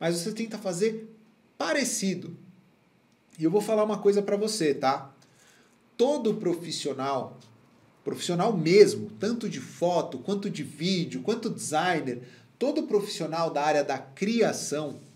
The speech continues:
a primeira etapa de criação sempre é buscar referências.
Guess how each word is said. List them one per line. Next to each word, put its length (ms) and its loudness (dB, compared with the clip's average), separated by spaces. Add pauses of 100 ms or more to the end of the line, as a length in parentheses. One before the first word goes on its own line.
(380)
a 120 -2
primeira 420 0
etapa 560 -2
de 140 -4
criação 720 -4 (340)
sempre 540 0
é 300 0 (260)
buscar 920 -2 (120)
referências. 840 -2